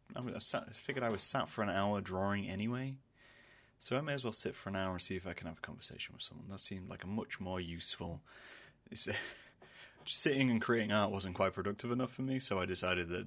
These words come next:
s-, streaming it would be the, the way forward. And also, it, you know, it helps with the whole audience building and that kind of thing. But I had an interesting interaction and someone saying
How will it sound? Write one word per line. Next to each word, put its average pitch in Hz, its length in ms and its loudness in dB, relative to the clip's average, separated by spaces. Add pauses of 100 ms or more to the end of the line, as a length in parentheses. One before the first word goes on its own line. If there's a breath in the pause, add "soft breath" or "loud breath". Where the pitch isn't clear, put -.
(140)
s-, - 220 0
streaming 127 420 2
it - 160 -6 (420)
would 92 200 -2
be 90 260 4
the, 85 220 -4
the 87 140 -2
way 87 160 0
forward. 104 300 -2
And 220 100 0
also, 151 320 0
it, 104 220 0 (180)
you 110 100 -6
know, 104 100 -2
it - 80 -6
helps 101 300 -6
with - 100 -10
the - 60 -8
whole - 160 -8 (140)
audience - 260 -10
building 104 380 -12
and - 100 -12
that - 160 -8
kind - 120 -16
of - 80 -20
thing. - 160 -18 (540 loud breath)
But 123 240 2
I 147 80 2
had 165 80 2
an 135 60 0
interesting 107 400 2
interaction 92 380 -4
and 92 100 -4
someone 98 180 -2
saying 95 300 -2